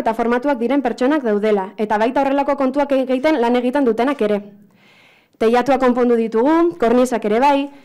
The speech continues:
etxeetako hezetasunak kendu ditugu, fatxadak garbitu eta margotu ditugu, estolderia konpondu ditugu, eta abar. Konponketa hauek guztiak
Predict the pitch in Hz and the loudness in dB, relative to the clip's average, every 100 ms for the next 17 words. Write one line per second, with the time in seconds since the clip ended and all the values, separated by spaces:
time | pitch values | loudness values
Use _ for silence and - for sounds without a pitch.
0 | - 220 254 247 233 233 226 247 240 247 | -4 -2 2 0 2 0 2 0 0 0
1 | 226 262 262 233 220 294 285 285 - 220 | 0 2 2 2 2 0 2 0 -2 -4
2 | 214 247 233 226 233 254 233 220 220 226 | 0 2 2 0 0 0 0 2 0 0
3 | 240 247 220 214 285 285 302 220 - 262 | 2 2 0 0 0 0 -2 -4 -2 0
4 | 254 254 247 226 247 233 220 254 294 269 | 2 0 0 0 2 2 2 2 2 0
5 | 277 - 208 202 202 190 190 - _ _ | -2 -10 -6 -2 0 -2 -6 -16 _ _
6 | _ _ _ _ _ _ _ _ - 247 | _ _ _ _ _ _ _ _ 0 2
7 | 262 294 349 339 320 277 269 302 285 359 | 2 2 2 2 2 0 0 0 2 0